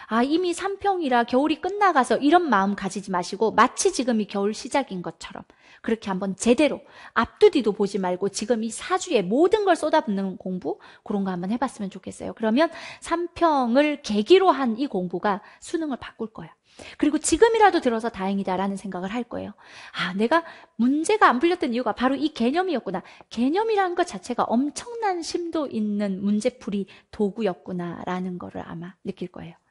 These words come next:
오케이. 자, 그리고 우리 수강생들. 아, 천우신조 나오는 거. 이월 말에 교재 입고 삼월 첫째 주에 천우신조 강의 업로드까지 완성이 될 거고 완료가 될 테니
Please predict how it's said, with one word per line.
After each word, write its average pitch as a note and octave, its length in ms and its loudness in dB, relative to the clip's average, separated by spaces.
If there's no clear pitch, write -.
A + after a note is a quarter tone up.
오케이. - 280 -14
자, D3+ 120 -8
그리고 A#3 280 0
우리 B3+ 220 4
수강생들. F4+ 680 -4
아, F3 200 -8
천우신조 D#4+ 540 -4
나오는 F#3+ 340 -4
거. - 140 -14
이월 A3+ 240 2
말에 G3+ 220 0
교재 G3 280 0
입고 D#4+ 480 0
삼월 F4+ 340 -2
첫째 F4+ 340 -4
주에 A#3+ 360 -2
천우신조 A#3 580 -4
강의 G3 540 -4
업로드까지 G3 580 -2
완성이 F#3+ 640 -4
될 G3+ 180 -2
거고 G3+ 280 -4
완료가 G#3 340 2
될 G3 180 -2
테니 C#4 380 -4